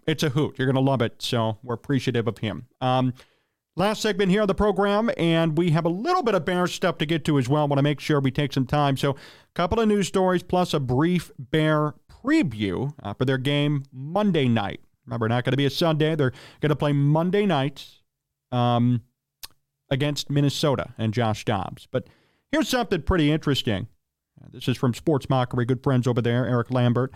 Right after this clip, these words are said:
E S P N insider reveals the quarterback the Bears are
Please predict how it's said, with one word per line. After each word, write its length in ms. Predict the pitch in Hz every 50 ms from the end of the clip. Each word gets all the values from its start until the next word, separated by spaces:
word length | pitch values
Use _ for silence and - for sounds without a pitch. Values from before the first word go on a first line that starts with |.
| - _ _ _ _ _ _ _ _ _ _ _ _ _ _ _ _
E 140 | 202 226 233
S 160 | 214 202 190
P 160 | - - 196 185
N 80 | 165 170
insider 360 | 180 180 - - 175 170 165
reveals 380 | 151 151 147 156 160 160 151 127
the 320 | 143 139 143 139 131 127 - -
quarterback 420 | - 185 180 165 165 156 147 -
the 80 | - 143
Bears 200 | 151 156 147 135
are 120 | 127 -